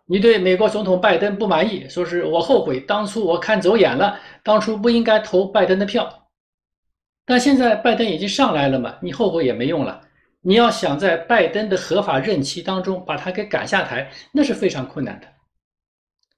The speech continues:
虽然说美国有可以弹劾总统的程序，但具体操作起来非常的困难。所以呢，既然拜登上来了，你就没办法了，你只能忍耐四年，等到四年之后的大选，再通过选票把他给选下去。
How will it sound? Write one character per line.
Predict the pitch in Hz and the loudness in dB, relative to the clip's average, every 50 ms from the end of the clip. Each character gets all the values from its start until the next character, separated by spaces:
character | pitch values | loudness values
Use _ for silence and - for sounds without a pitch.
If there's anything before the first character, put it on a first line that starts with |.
| _ _ _ _ _ _ _ | _ _ _ _ _ _ _
虽 | - - 247 254 | -4 0 2 4
然 | 262 254 | 4 4
说 | 269 262 | 4 4
美 | 226 185 147 139 | 4 4 2 2
国 | 135 208 214 | 2 2 2
有 | 202 170 147 | 2 2 2
可 | 135 - 190 | 0 0 0
以 | 208 180 151 | 0 0 0
弹 | - - 151 170 208 196 | -2 -2 -2 -2 -2 0
劾 | 196 202 | -2 -2
总 | 185 - 196 196 - | -2 -2 -4 -6 -6
统 | 151 127 | -6 -6
的 | 135 | -6
程 | 143 - - 123 - - | -6 -6 -6 -6 -6 -6
序， | - - 139 - - - - _ | -8 -8 -10 -12 -12 -18 -10 _
但 | - 202 185 185 | -4 -2 -2 -2
具 | - 233 - | -4 -6 -6
体 | - 127 | -6 -8
操 | 123 - - 214 214 | -6 -4 -2 -2 -2
作 | 220 190 | -2 -2
起 | - - - 117 | -4 -4 -6 -6
来 | 113 117 123 | -6 -6 -8
非 | 135 - - 185 196 | -8 -8 -4 -4 -4
常 | 190 143 135 139 | -4 -4 -6 -8
的 | 139 | -8
困 | - - 156 135 - | -10 -10 -10 -10 -10
难。 | - - _ _ _ _ _ _ _ _ _ _ _ _ _ _ _ _ _ _ _ _ _ _ _ _ _ _ | -12 -16 _ _ _ _ _ _ _ _ _ _ _ _ _ _ _ _ _ _ _ _ _ _ _ _ _ _
所 | - - 226 233 | -6 0 2 2
以 | 226 190 | 4 2
呢， | 190 196 196 - | 0 -2 -4 -6
既 | - - 262 | -4 -2 0
然 | 240 196 190 202 208 - | 2 2 2 2 0 0
拜 | 254 208 175 | 0 0 2
登 | 170 208 202 | 2 0 -2
上 | 196 - 269 220 156 | 0 0 0 0 0
来 | 127 131 | 2 0
了， | 135 120 - | 0 0 -2
你 | 120 123 127 | -4 -2 -2
就 | 156 185 | 0 0
没 | 165 180 | 2 2
办 | 190 208 196 165 | 4 2 2 2
法 | 165 151 | 0 -2
了， | 143 139 - - - | -4 -4 -6 -8 -8
你 | 185 | -6
只 | 190 - 165 | -4 -4 -2
能 | 165 196 202 175 | -2 -2 -2 -2
忍 | 143 123 120 | -2 -2 -2
耐 | 151 170 170 | -4 -4 -6
四 | 156 - - 214 170 | -8 -6 -6 -4 -2
年， | 131 127 139 - - - - - _ _ _ _ - | -2 -2 -2 -4 -6 -12 -20 -20 _ _ _ _ -2
等 | 160 151 160 | 0 2 2
到 | 180 196 196 - | 4 2 2 2
四 | - - - - 233 196 | -2 -4 -6 -4 -2 0
年 | 170 165 180 | 0 0 0
之 | 180 196 202 | 0 0 -2
后 | 190 202 185 | 0 0 0
的 | 175 170 | 0 0
大 | - 208 175 147 | -2 -2 -4 -4
选， | 131 - 127 117 - - | -4 -6 -8 -8 -8 -6
再 | - 160 143 | -6 -6 -6
通 | - - 180 175 | -6 -8 -8 -4
过 | 165 160 151 | -2 -2 -2
选 | 147 - - 120 101 | -2 -2 -6 -6 -4
票 | 110 - 208 170 - - | -4 -2 -4 -4 -4 -6
把 | 113 | -8
他 | 110 120 120 | -8 -8 -6
给 | 127 131 | -6 -8
选 | - - 127 - - | -8 -8 -12 -12 -10
下 | - 131 | -8 -10
去。 | 123 - - | -10 -10 -14